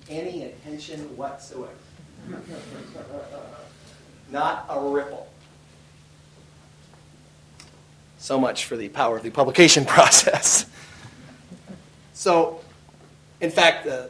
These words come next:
the head of the society in a sort of an annual report at the end of the year had noted rather famously now that, uh, you know, nothing of great import had happened that year in the, in the area of natural history. Now, of course, uh, Darwin had a s-,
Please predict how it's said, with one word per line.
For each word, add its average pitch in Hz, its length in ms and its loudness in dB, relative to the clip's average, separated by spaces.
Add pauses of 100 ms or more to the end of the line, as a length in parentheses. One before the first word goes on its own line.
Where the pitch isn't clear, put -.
the 131 200 -10
head 170 160 -4
of 147 80 -6
the - 60 -14
society 139 540 -8
in 120 60 -14
a 110 120 -20 (200)
sort 135 140 -20
of 131 80 -18
an 135 60 -16
annual 135 300 -8
report 123 300 -10
at 113 60 -18
the 123 40 -14
end 120 80 -14
of 113 60 -16
the 117 80 -18
year 120 220 -10
had 110 140 -18 (260)
noted 120 200 -12
rather 110 200 -14
famously 113 480 -18
now 110 160 -20
that, 104 100 -20 (180)
uh, 104 60 -20 (220)
you 131 80 -14
know, 120 80 -16
nothing 135 320 -14
of 110 80 -20 (520)
great 120 140 -12
import 113 320 -16
had 104 100 -20
happened 104 360 -20
that 101 180 -20
year - 140 -20 (340)
in 104 100 -20
the, - 140 -20
in 110 180 -20 (140)
the 135 60 -16
area 113 160 -12
of 107 100 -18
natural - 240 -16
history. - 280 -14 (1080)
Now, 160 120 -2
of 156 40 -6
course, 190 340 -2
uh, 156 120 -6
Darwin 170 420 -2
had 160 240 -6
a 123 100 -12
s-, - 1000 -20